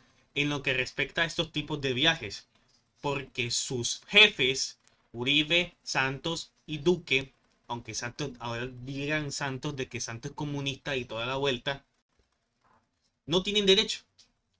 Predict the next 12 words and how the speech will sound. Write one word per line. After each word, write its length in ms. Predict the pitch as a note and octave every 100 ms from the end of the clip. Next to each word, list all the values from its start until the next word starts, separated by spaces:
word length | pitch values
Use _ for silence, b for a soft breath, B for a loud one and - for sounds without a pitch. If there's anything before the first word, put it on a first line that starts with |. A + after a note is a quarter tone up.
| _
Ellos, 400 | C#3+ D3+ F3 - -
las 160 | B2
esposas 540 | A#2+ C#3+ C3+ F3+ F3+ D3
de 120 | C3+ - - - - -
sí 260 | - - F#3
viajaron 540 | F3+ F3+ G#3 F#3+ A#2 - _ _ _ _ _ -
y 100 | C3+
también 300 | B2 C#3 C#3+
fueron 260 | D#3+ E3+
de 140 | D3 A#2+
nuestros 560 | B2+ E3 F#3+ F3 -
impuestos 720 | C#3 B2 C#3+ C#3+ - - -